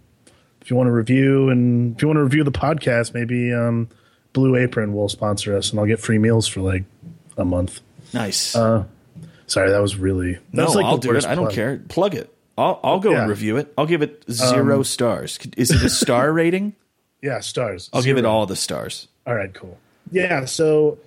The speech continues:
Speaker 1: Long Box Sessions, uh, and then I have another book I'm working on right now that I'm sure I'll be plugging in the future.
Speaker 2: Is it the book I'm thinking of or something else?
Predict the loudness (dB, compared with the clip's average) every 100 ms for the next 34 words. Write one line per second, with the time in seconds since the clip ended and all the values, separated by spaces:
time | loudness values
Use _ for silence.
0 | _ 0 2 2 0 0 0 0 0 -2
1 | -2 -6 -2 2 4 4 2 0 -8 _
2 | _ _ _ _ _ _ _ -2 2 4
3 | 4 4 4 4 2 0 -2 _ -2 0
4 | 2 2 2 2 2 2 0 2 2 2
5 | 2 0 0 2 0 2 2 2 0 0
6 | 2 2 0 -4 -4 0 2 2 2 0
7 | 0 -2 0 2 2 0 -2 -4 -4 -4
8 | -4 -4 -2 0 0 0 -2 -2 -2 -2
9 | -2 -2 0 -2 -2 -4 -2 -2 -4 -6
10 | -14